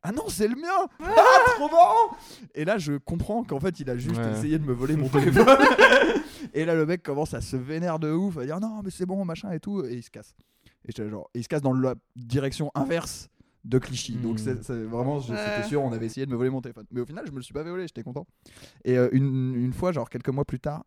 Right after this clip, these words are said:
Speaker 1: euh, à Jaurès, euh, je sais pas, enfin bref, il y a, euh, on, on, il y avait, il y avait un, enfin bon, c'est, c'est pas très important le contexte, mais bref, il y avait quelqu'un qui allait pas bien, du coup on a appelé les pompiers et tout, et il y a un, un, pareil, un S D F qui vient,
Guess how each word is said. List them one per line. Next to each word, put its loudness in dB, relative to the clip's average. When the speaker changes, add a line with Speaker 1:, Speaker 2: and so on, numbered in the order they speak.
Speaker 1:
euh, -8
à -4
Jaurès, -4
euh, 0
je -12
sais -4
pas, -4
enfin -2
bref, -4
il -6
y -4
a, -4
euh, -4
on, -4
on, -2
il -2
y -2
avait, -4
il -4
y -4
avait -6
un, -10
enfin -6
bon, -6
c'est, -12
c'est -12
pas -10
très -12
important -10
le -8
contexte, -10
mais -4
bref, -6
il -14
y -8
avait -10
quelqu'un -14
qui -10
allait -8
pas -12
bien, -8
du -8
coup -12
on -8
a -10
appelé -14
les -14
pompiers -16
et -16
tout, -12
et -10
il -10
y -12
a -12
un, -16
un, -16
pareil, -14
un -10
S -14
D -12
F -18
qui -18
vient, -6